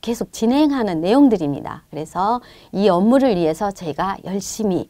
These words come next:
일 년을 달리고 있는데요. 그다음에 이제 연간 흐름을 알았습니다. 나는 이 흐름에 대해서, 안 내용에 대해서 이제는, 어, 내가 업무를 배울 때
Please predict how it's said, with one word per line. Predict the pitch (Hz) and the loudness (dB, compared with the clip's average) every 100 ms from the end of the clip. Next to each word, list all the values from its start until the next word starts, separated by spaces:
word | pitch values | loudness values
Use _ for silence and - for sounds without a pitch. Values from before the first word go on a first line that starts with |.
| - | -6
일 | 185 185 | -2 0
년을 | 175 165 - | -2 -4 -10
달리고 | - 165 170 175 | -10 -6 -6 -4
있는데요. | - 185 202 175 143 185 254 - - - _ - | -6 -4 -4 -4 0 0 -2 -8 -20 -20 _ -10
그다음에 | - 147 185 226 277 302 _ _ - - - - _ - | -6 -4 -2 0 0 -4 _ _ -20 -20 -20 -20 _ -6
이제 | 208 262 247 233 - _ | 2 4 4 2 -2 _
연간 | 196 214 277 320 320 | 2 4 6 6 6
흐름을 | 370 370 320 262 | 4 4 4 4
알았습니다. | - 170 214 - 214 180 156 165 165 - | 2 2 0 0 -2 -2 -2 -2 -2 0
나는 | 175 190 208 185 | 0 2 -2 -2
이 | 196 | -4
흐름에 | 202 262 339 320 269 | -2 2 4 6 4
대해서, | 196 160 - 175 165 | 2 0 2 2 2
안 | - 185 208 | -2 -2 0
내용에 | 180 202 277 277 190 | 2 4 6 4 0
대해서 | 104 113 151 175 175 185 - - | -2 -4 0 2 2 -2 -12 -16
이제는, | - 165 165 180 220 294 339 - - _ - | -8 -2 0 0 0 0 -2 -6 -20 _ -18
어, | - - | -16 -8
내가 | - 226 269 240 | 0 4 4 4
업무를 | 185 254 254 | 4 4 2
배울 | - 180 190 | 2 0 0
때 | 185 175 170 170 | 0 0 0 -2